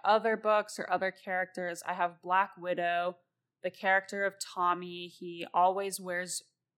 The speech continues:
bright green, bright, bright green, like neon green, and says "mate" a lot at the end. Like, "How you doing, mate?" He's not even Australian. He just says <laughs> "mate."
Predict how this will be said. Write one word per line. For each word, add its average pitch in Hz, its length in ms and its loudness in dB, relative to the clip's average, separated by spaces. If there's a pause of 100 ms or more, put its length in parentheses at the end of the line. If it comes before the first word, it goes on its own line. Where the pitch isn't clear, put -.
bright 175 320 2
green, 190 460 -4 (600)
bright, 185 200 4
bright - 280 -4
green, 160 280 -12
like 160 240 -6
neon 170 460 -6
green, 170 400 -10 (880)
and 175 360 -2
says 170 380 0
"mate" - 420 -6 (120)
a 175 40 -2
lot - 520 -6 (200)
at 180 160 4
the 156 140 -4
end. 151 320 -6
Like, 160 220 -6 (120)
"How 180 80 -6
you 185 120 -4
doing, 220 360 -6
mate?" 175 320 -10
He's 208 140 -10
not 202 140 0
even 185 180 -4
Australian. 170 500 -4
He 175 120 -14
just - 280 -6
says - 340 -6
<laughs> 180 40 -18
"mate." - 240 -10